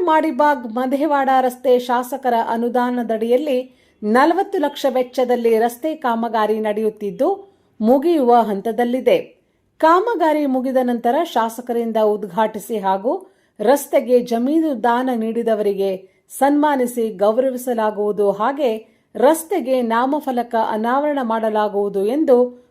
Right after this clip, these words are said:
ಮಾಡಿಬಾಗ್ದ ಪ್ರಮುಖರಾದ ದೇವಿದಾಸ್ ತಳೇಕರ್ ಹೇಳಿದ್ದರು. ಈ ಸಂದರ್ಭದಲ್ಲಿ ಗ್ರಾಮ ಪಂಚಾಯತ್ ಅಧ್ಯಕ್ಷರಾದ ಆನಂದು ಆರ್ ನಾಯ್ಕ್, ಸದಸ್ಯರಾದ ಸುಧೀರ್ ಸಾಳ್ಕರ್,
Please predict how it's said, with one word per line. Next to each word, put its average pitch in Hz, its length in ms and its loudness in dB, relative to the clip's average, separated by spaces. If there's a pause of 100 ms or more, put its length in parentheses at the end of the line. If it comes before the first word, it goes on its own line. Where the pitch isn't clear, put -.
(120)
ಮಾಡಿಬಾಗ್ದ 240 800 0 (140)
ಪ್ರಮುಖರಾದ 214 920 -4 (640)
ದೇವಿದಾಸ್ 247 640 2
ತಳೇಕರ್ 220 460 -2
ಹೇಳಿದ್ದರು. 220 540 -2 (680)
ಈ 320 180 4
ಸಂದರ್ಭದಲ್ಲಿ 254 760 0
ಗ್ರಾಮ 233 360 -2
ಪಂಚಾಯತ್ 214 540 -2
ಅಧ್ಯಕ್ಷರಾದ 202 600 -4 (200)
ಆನಂದು 240 460 -2
ಆರ್ 175 240 -2
ನಾಯ್ಕ್, 226 340 -6 (380)
ಸದಸ್ಯರಾದ 247 680 2
ಸುಧೀರ್ 233 540 -6
ಸಾಳ್ಕರ್, 233 560 0